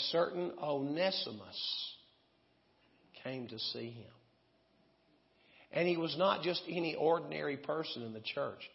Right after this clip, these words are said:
He was the bishop of Ephesus. He was the head pastor. He was the overseer of the entire church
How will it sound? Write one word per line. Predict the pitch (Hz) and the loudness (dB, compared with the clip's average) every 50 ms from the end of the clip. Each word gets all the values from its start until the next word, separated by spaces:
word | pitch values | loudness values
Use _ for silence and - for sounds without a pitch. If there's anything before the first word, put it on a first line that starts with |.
| - - - - - - - - | -20 -20 -20 -20 -20 -20 -20 -12
He | - - 143 | -4 -2 -2
was | 139 127 135 135 117 - - | 0 0 0 -2 -2 -4 -4
the | 160 156 | -6 -6
bishop | 110 104 113 147 160 160 - - - 117 - - - - - - _ _ _ _ _ _ _ _ _ _ _ _ _ _ _ - | -6 -4 -2 -2 2 2 2 0 0 -2 -6 -6 -12 -20 -20 -20 _ _ _ _ _ _ _ _ _ _ _ _ _ _ _ -10
of | 123 131 127 - - | -10 -8 -8 -6 -4
Ephesus. | 139 135 135 - 120 - - - - - - - - - - - - - _ _ _ _ _ _ _ _ _ - - - - | -4 -4 -4 -6 -8 -8 -8 -8 -8 -8 -8 -8 -8 -8 -10 -12 -14 -20 _ _ _ _ _ _ _ _ _ -20 -20 -8 2
He | - 180 214 | 4 4 6
was | 208 180 156 127 120 | 6 4 2 2 2
the | 139 143 | 0 0
head | 143 143 170 185 185 160 - - - | 2 4 4 4 4 4 0 -8 -2
pastor. | - - 180 196 196 190 - - - - 127 101 - - - - - - - - | 2 8 10 10 10 10 6 -2 -2 -2 -4 -4 -4 -10 -20 -20 -20 -16 -6 0
He | - - | 2 4
was | 214 196 156 127 | 4 4 2 2
the | 139 160 - - - | 0 -4 -4 0 6
overseer | 180 208 233 240 226 156 147 143 - - - - 143 139 135 135 151 156 147 - - - - - | 10 12 12 12 10 8 2 0 0 0 0 0 0 2 2 2 0 0 -2 -6 -16 -18 -2 6
of | - 170 156 | 8 8 8
the | 147 151 156 | 8 4 4
entire | 156 156 156 - - - - 185 190 180 175 - - - | 2 2 0 0 2 8 12 12 12 12 12 8 2 4
church | 170 165 151 143 143 | 4 4 4 4 2